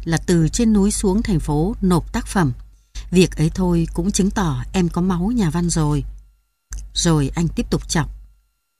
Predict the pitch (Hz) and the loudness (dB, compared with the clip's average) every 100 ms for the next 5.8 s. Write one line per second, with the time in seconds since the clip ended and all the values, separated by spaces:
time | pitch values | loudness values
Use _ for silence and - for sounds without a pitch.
0 | _ _ 180 180 226 220 196 196 269 196 | _ _ 4 6 6 6 4 0 2 2
1 | 185 - 156 180 175 165 175 160 147 214 | 2 0 -2 0 0 -2 0 0 0 -2
2 | - 185 220 - - 196 190 180 190 190 | -2 0 -2 -2 -4 -2 0 0 2 0
3 | 170 - - _ _ - 277 - 190 180 | -2 -8 -20 _ _ 0 0 2 0 0
4 | 170 - - - 170 196 202 180 135 - | -4 -8 -8 0 0 0 -2 0 0 0
5 | 190 190 185 202 233 - 202 196 | 0 2 -2 -2 -2 0 0 0